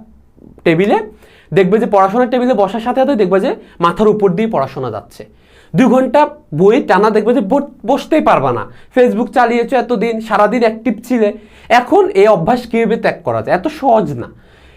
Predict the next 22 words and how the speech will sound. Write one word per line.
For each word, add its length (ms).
এবং 340
তুমি 180
যদি 400
চাও 240
যে, 180
আ, 180
এরপর 300
থেকে, 580
কালকে 240
থেকে 200
রুটিন 320
বানাবো, 600
নিয়মিত 360
সব 260
কিছু 160
চলবে, 260
আসলে 400
এত 260
সহজে 280
হয় 300
না। 160
আমরা 640